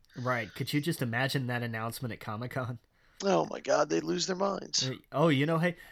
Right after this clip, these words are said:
Speaker 1: and but, you know, just, oh, and we've got one more thing to, to announce for you, and then just throw the logo up and walk off the stage.
Speaker 2: Oh yeah,
Speaker 1: That's
Speaker 2: and the
Speaker 1: it.
Speaker 2: way in which people consume things these days, it's, <sighs> man, I'd be,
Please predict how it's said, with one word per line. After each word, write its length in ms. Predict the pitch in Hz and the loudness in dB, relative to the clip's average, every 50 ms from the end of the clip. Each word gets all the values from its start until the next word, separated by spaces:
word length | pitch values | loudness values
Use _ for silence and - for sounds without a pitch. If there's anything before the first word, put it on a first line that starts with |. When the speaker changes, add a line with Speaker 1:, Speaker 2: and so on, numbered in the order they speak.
| - - - | -20 -10 -6
Speaker 1:
and 140 | 151 135 127 | -4 0 2
but, 240 | 147 156 - 131 139 | 2 2 2 2 0
you 100 | 156 139 | 0 2
know, 160 | 123 120 120 | 2 0 -2
just, 280 | - - 139 - - - - | -2 -4 -8 -8 -6 0 4
oh, 140 | 160 170 | 4 6
and 80 | 160 143 | 6 4
we've 160 | 143 147 139 | 4 2 2
got 160 | 160 156 139 | 2 2 2
one 140 | 135 156 180 | 4 2 2
more 160 | 185 175 170 | 2 2 0
thing 280 | 170 - - 156 151 147 | 0 0 0 0 0 0
to, 260 | 143 135 127 120 113 - | 0 2 2 0 -2 -4
to 200 | - - 139 127 | -4 -2 -2 -2
announce 380 | 120 117 127 127 127 127 123 - | -2 -2 0 0 0 -2 -2 -4
for 140 | - 127 | -4 -2
you, 140 | 113 110 107 - | -2 -2 -2 -2
and 120 | 113 123 | -4 -2
then 100 | 131 131 | -2 0
just 300 | 120 156 175 165 - - | 2 2 2 2 0 -2
throw 240 | - 139 139 143 151 | -2 0 2 2 4
the 80 | 143 135 | 2 2
logo 380 | 113 110 117 123 117 131 131 127 | 2 2 0 0 2 2 2 2
up 220 | 131 131 131 - - _ - | 2 0 0 -4 -10 _ -6
and 300 | 110 110 104 104 101 104 - _ - | -4 -4 -4 -4 -6 -8 -10 _ -4
walk 260 | 117 113 113 113 - | -4 -4 -2 -2 -2
off 160 | 113 107 - | -4 -4 -6
the 80 | - 104 | -8 -12
stage. 380 | - - 90 90 95 - - - - _ _ _ _ _ - - | -12 -12 -12 -14 -14 -16 -18 -20 -20 _ _ _ _ _ -2 2
Speaker 2:
Oh 200 | 214 185 - - | 2 2 2 2
yeah, 180 | - - - - - | -2 -4 -4 -2 0
Speaker 1:
That's 160 | - - 185 | 0 2 4
Speaker 2:
and 80 | - - | 4 4
the 40 | 196 | 4
Speaker 1:
it. 40 | |
Speaker 2:
way 200 | 180 190 208 233 | 4 2 2 0
in 100 | 247 233 | 0 -2
which 200 | 208 180 160 - | -4 -4 -4 -6
people 280 | - - 175 156 156 151 | -8 -8 -10 -8 -8 -8
consume 580 | - - 139 139 - - - 160 165 170 175 170 | -10 -10 -4 0 0 0 2 0 -2 -4 -6 -8
things 340 | 147 - 156 147 139 - - | -8 -8 -8 -8 -8 -8 -10
these 200 | - - - - | -10 -10 -10 -8
days, 320 | - 113 98 104 - - | -8 -8 -8 -8 -10 -12
it's, 260 | 110 - - - - 113 - - - - - - - - _ - - - - - - - - | -8 -4 -2 -2 -2 -2 -4 -8 -12 -18 -18 -18 -20 -20 _ -20 -20 -20 -20 -20 -18 -14 -12
<sighs> 680 | - - - - - - - - - - _ _ _ - | -10 -8 -8 -10 -10 -12 -16 -18 -20 -20 _ _ _ -8
man, 260 | - 73 67 62 - - - - - - - _ _ _ _ _ _ _ - | -4 -4 -4 -4 -6 -8 -14 -20 -20 -20 -20 _ _ _ _ _ _ _ 0
I'd 180 | 156 175 208 | 0 2 2
be, 100 | 202 240 | 0 -2